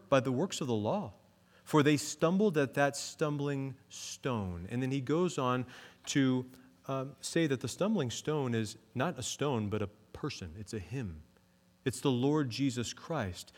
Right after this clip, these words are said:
whom they rejected. And so the Gentiles, they got it because they pursued it by faith.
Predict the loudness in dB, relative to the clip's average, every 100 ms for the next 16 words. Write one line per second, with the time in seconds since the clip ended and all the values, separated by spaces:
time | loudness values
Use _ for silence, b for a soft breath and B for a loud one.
0 | B 0 2 2 4 4 4 0 -4 -4
1 | -2 -2 -2 -10 -12 -14 _ _ _ _
2 | _ _ _ _ _ _ _ _ _ B
3 | B -2 6 8 8 B B -20 -20 _
4 | _ _ _ -2 10 10 10 8 8 8
5 | 4 0 -8 -10 -16 _ _ _ _ _
6 | _ _ 0 2 6 8 8 6 -4 -14
7 | -18 -20 _ _ _ _ _ 0 4 6
8 | 8 8 8 0 0 0 2 2 0 -2
9 | -2 -2 -4 -14